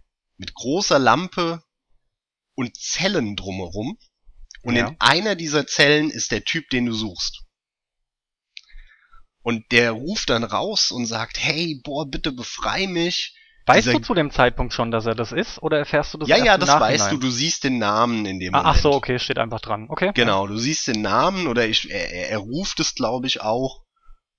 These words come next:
Speaker 1: Und, äh, er sagt dann halt, "Ja, bitte rette mich, ich bin der und der" oder so. Ähm, dieser Gimbal, der ist, dreht völlig am Rad. Ja, das ist ein Psychopath. Und in dem Moment knallt hinter dir auf der anderen Seite vom O-P-Tisch die Tür auf.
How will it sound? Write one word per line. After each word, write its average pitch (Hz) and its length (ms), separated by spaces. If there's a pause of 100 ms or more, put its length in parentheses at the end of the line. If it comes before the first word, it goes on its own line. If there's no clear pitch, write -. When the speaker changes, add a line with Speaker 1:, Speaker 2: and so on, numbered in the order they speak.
(320)
Speaker 1:
Und, 117 380
äh, 107 420
er 107 140
sagt 120 260
dann 123 180
halt, 120 240
"Ja, 123 120
bitte 127 300
rette 175 220
mich, 151 300
ich - 180
bin 107 140
der 131 200
und 175 160
der" 160 220
oder 147 200
so. 151 340 (420)
Ähm, 117 560 (220)
dieser 117 180
Gimbal, 147 540
der 110 160
ist, - 460
dreht 117 260
völlig 107 380
am 90 160
Rad. 80 340 (340)
Ja, - 220
das 95 160
ist 113 140
ein 110 100
Psychopath. - 800 (840)
Und 113 140
in 110 240
dem 233 160
Moment 165 600
knallt 120 480
hinter 180 480
dir 101 440
auf 110 160
der - 220
anderen 120 360
Seite 92 360
vom 104 220
O-P-Tisch 113 720
die 101 220
Tür - 380
auf. 98 400